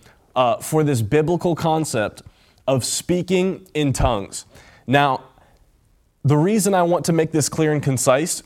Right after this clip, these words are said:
is because I, it is, number one, it is a fundamental distinction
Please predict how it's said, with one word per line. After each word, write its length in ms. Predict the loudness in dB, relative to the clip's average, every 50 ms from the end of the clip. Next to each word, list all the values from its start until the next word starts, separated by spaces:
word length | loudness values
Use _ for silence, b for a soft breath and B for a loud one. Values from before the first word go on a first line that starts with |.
| _ _ -2
is 140 | -2 0 0
because 260 | 0 0 0 0 2
I, 220 | 2 2 0 0 -2 -2
it 180 | -2 -2 0 2
is, 360 | 0 0 0 0 -4 -6 -12 _ _ _ _ _ _ _ -2
number 280 | 0 2 2 2 2
one, 400 | 2 2 2 2 2 0 -2 -6 -10 -16 _ _ _ _ _ _ _ _ _ _ _ _ _ _ B B B B B B B B B
it 160 | -2 0 0
is 240 | 2 0 -2 -4 -8 -8 -6
a 140 | -4 -4 -4
fundamental 840 | -6 -8 -4 -2 0 0 0 0 0 0 0 0 -2 0 -2 -2
distinction 1000 | -2 -2 -2 -4 -4 -4 -4 -2 -2 -2 -2 -2 -4 -4 -4 -4 -4 -6 -8